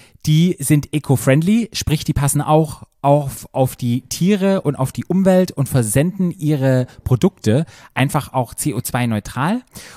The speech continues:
Und das Gute ist, die produzieren euch in Europa, also gibt's da wenig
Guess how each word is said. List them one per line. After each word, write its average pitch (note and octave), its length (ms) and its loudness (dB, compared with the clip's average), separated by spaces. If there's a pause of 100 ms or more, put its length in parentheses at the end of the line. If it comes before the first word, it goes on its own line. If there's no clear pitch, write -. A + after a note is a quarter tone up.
(120)
Und D3+ 160 4
das - 80 -2
Gute F#3 240 0
ist, D3+ 120 -6
die C#3+ 60 -4
produzieren C3+ 480 0
euch C3+ 240 -2
in G2+ 60 -6
Europa, D#3 520 0
also C3+ 200 -4
gibt's C#3 220 -6
da C#3+ 180 -4
wenig B2+ 460 -2